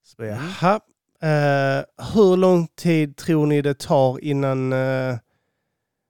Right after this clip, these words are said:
Speaker 2: Maten är
Speaker 1: eh,
Speaker 2: här.
Speaker 1: innan maten är här då?" Eh, ja, ehm,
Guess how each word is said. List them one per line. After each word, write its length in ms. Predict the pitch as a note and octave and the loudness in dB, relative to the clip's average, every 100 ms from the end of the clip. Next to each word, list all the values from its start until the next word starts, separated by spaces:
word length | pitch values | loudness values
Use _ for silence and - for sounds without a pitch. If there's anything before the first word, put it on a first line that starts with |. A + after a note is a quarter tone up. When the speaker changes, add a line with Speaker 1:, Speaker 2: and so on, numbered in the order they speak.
| _ _ - | _ _ -18
Speaker 2:
Maten 100 | B2 | -14
är 280 | C3 B2+ | -12 -10
Speaker 1:
eh, 60 | A2+ | -6
Speaker 2:
här. 160 | D#3 - | -6 -4
Speaker 1:
innan 280 | F3 D#3+ E3 | -4 -2 0
maten 320 | D3+ - C#3 | 0 -2 -6
är 40 | |
här 300 | D3+ B3+ G2 | -4 -4 -6
då?" 160 | A#2 C3 _ _ _ _ _ A2 | -10 -16 _ _ _ _ _ -18
Eh, 680 | G#2 F2+ G2 G2 G2 F#2+ | -16 -14 -12 -12 -14 -14
ja, 340 | F#2 B2+ A3+ A3 | -12 -10 -10 -8
ehm, 600 | A#2+ A2+ A2 A2 G#2+ G#2+ | -8 -6 -8 -10 -14 -18